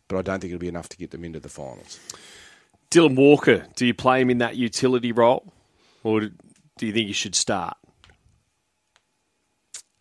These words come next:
Speaker 1: Good question. Depends whether, what they're gonna do with Tohu Harris.
Speaker 2: Hmm.
Speaker 1: If they're gonna play Tohu Harris through the middle,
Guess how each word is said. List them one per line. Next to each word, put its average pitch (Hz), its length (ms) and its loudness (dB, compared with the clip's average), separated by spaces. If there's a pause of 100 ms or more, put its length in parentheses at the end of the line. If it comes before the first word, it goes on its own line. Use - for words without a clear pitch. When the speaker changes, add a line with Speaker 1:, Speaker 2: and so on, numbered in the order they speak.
(140)
Speaker 1:
Good - 200 -18
question. 143 440 -8
Depends - 320 -2
whether, 101 180 -4
what - 200 -8
they're 87 80 -10
gonna 98 160 -10
do 92 140 -6
with 87 80 -12
Tohu 87 340 -8
Harris. 95 480 -12 (120)
Speaker 2:
Hmm. 92 80 -16
Speaker 1:
If 78 260 -20 (160)
they're 123 100 0
gonna 160 140 2
play 135 180 2
Tohu 101 400 0
Harris 101 260 -2
through 98 140 -8
the 90 80 -8
middle, 90 320 -8